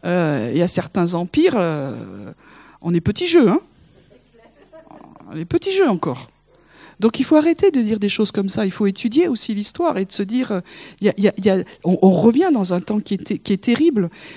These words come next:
Mais aujourd'hui, c'est, on est, on est dans des temps qui sont plus finitifs. Pourquoi ? Parce que le temps a avancé. Le temps a avancé. Et dans ces temps qui sont, qui ont avancé, et il,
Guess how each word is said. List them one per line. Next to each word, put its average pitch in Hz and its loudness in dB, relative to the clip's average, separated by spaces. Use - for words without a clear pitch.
Mais 220 8
aujourd'hui, 247 6
c'est, 226 2
on 202 4
est, 214 0
on 220 6
est 247 4
dans 214 4
des 220 4
temps 247 2
qui 233 -6
sont 220 2
plus 233 2
finitifs. 269 2
Pourquoi ? 311 -2
Parce 214 -4
que - -4
le 196 0
temps 240 0
a 233 0
avancé. 269 -4
Le 196 0
temps 247 -4
a 233 -2
avancé. 262 -4
Et 196 0
dans 202 6
ces 226 2
temps 277 4
qui 254 -2
sont, 220 2
qui - -4
ont 214 2
avancé, 214 2
et 190 0
il, 214 4